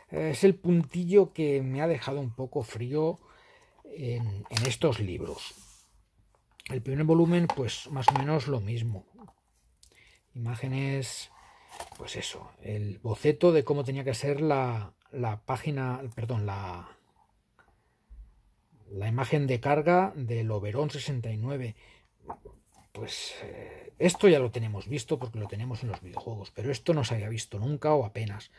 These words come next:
Mm, dámelo más, más grande. No sé, son esas cosillas que, bueno, si lo han hecho así, será por algo, pero bueno, yo como crítico, criticón, pues mira, me apetece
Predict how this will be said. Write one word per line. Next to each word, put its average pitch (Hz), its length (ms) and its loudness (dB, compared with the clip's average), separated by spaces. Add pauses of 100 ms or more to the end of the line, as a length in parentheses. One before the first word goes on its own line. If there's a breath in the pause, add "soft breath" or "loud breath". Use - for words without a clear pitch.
(680 soft breath)
Mm, 113 260 -10 (600)
dámelo 117 360 -8
más, - 440 -10
más 104 160 -6
grande. 120 520 0 (600 loud breath)
No 147 140 2
sé, 110 180 0 (160)
son 151 180 -2
esas 127 200 2
cosillas 147 460 2
que, 139 120 -4
bueno, 127 280 0 (100)
si - 140 -4
lo 139 80 2
han 156 60 4
hecho 156 140 6
así, 202 380 6 (320)
será 120 280 -6
por 110 140 0
algo, 170 300 6
pero 127 140 -2
bueno, 120 180 -2
yo 135 180 -2
como 131 800 -2
crítico, 135 520 -4
criticón, 170 640 4 (680 loud breath)
pues 117 180 -2
mira, 110 200 -4
me 98 80 -8
apetece 110 680 -8